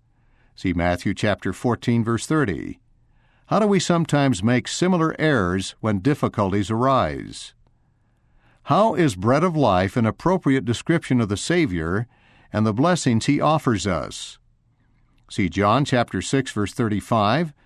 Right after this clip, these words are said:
and verses forty-seven through fifty-one. How can we partake of the bread of life? See John chapter six, verse forty-seven, verses fifty-one through fifty-four. Matthew chapter twenty-six, verses twenty-six through twenty-eight.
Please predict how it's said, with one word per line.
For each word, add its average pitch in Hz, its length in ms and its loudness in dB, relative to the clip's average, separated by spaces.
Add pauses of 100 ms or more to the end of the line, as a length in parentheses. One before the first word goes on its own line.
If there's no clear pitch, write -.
(300)
and 117 160 0
verses 139 320 0
forty-seven 127 680 0
through 98 180 -4
fifty-one. 92 880 -2 (880)
How 190 220 0
can 185 220 2
we 160 100 4
partake 131 520 0
of 107 80 -2
the 110 80 0
bread 107 260 0
of 113 100 0
life? 123 680 -2 (640)
See 85 180 -4
John 90 360 2
chapter 101 380 -2
six, 127 320 -2
verse 95 220 -6
forty-seven, 110 880 -2 (800)
verses 107 340 -2
fifty-one 117 520 2
through 123 180 -2
fifty-four. 98 1000 -4 (840)
Matthew 135 440 2
chapter 110 380 0
twenty-six, 120 640 -2
verses 123 300 0
twenty-six 123 600 -2
through 104 120 -2
twenty-eight. 110 840 -2